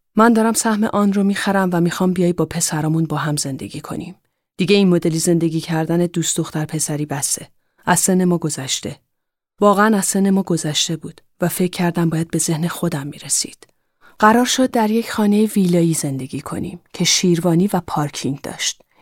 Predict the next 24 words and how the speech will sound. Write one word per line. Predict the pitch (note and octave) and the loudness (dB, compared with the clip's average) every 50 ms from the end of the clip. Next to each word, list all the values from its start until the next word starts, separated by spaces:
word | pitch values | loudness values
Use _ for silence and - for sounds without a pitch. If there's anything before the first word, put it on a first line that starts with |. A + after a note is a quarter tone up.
| _ _ | _ _
این | - A#3+ A3+ | 2 4 4
هم | G3+ F#3 G3 G3+ F#3 | 4 2 2 0 0
هدیهٔ | E3 E3+ F3+ E3 - E3+ E3+ E3+ E3 | 2 0 -2 -2 0 0 0 0 0
دیگری | E3 E3 D3+ - D#3+ D3 C#3 C#3 B2+ | -2 -6 -8 -6 -6 -6 -6 -6 -10
بود. | - - F#3 - - - _ _ _ _ _ _ | -12 -14 -16 -16 -18 -20 _ _ _ _ _ _
یک | - F#3+ F3 - - F3 | 0 0 0 0 -2 -4
هدیهٔ | E3 D#3+ D3+ D3+ D3+ C#3+ D3 | -4 -4 -4 -4 -4 -4 -6
بزرگ. | D3 - C#3+ D3 - - - - - - _ _ _ _ - - - - _ - | -6 -6 -6 -6 -6 -6 -8 -14 -16 -20 _ _ _ _ -20 -20 -20 -14 _ 4
قبول | G#3+ G#3+ G#3+ B3+ C4 | 6 6 6 6 2
کردم | B3 - B3 B3 B3 B3+ A#3+ A3+ | 2 0 0 0 2 2 2 2
بعد | A3+ A3+ A3+ A#3 | 2 0 0 0
از | A3+ A3 - | 0 -2 -2
تعطیلات | - G#3+ G#3 G3 - - G3+ F3 G3+ A3 - - | -2 -2 -2 -2 -2 -2 -2 0 0 -2 -2 -4
اسباب | F#3 - - F3+ E3+ E3+ | -4 -4 -2 -4 -4 -4
کشی | - F3 E3 - - E3 | -4 -6 -4 -2 -4 -4
کنم. | - - C3+ - - F#3+ - _ _ _ _ _ _ _ - | -4 -4 -8 -8 -8 -10 -14 _ _ _ _ _ _ _ 0
بعد | F3+ F3+ F#3+ G3+ - _ _ _ _ _ - | 2 2 2 2 -2 _ _ _ _ _ -6
شب | - - G3 F3+ F#3+ | -2 0 0 0 0
عید | - - F#3+ F3 - F3+ | 0 0 0 0 0 0
سال | - - - F3 E3 E3 E3 | 0 0 0 0 0 2 2
نو | E3 E3 E3+ F3+ F#3+ G3 _ _ _ _ _ - | 2 2 2 0 -2 -4 _ _ _ _ _ -6
آتش | E3 D3 - - C#3+ - | -6 -6 -4 -6 -6 -6
سوزی | - - - - - - | -6 -6 -8 -8 -8 -8
شد. | - - - - - | -8 -8 -8 -10 -14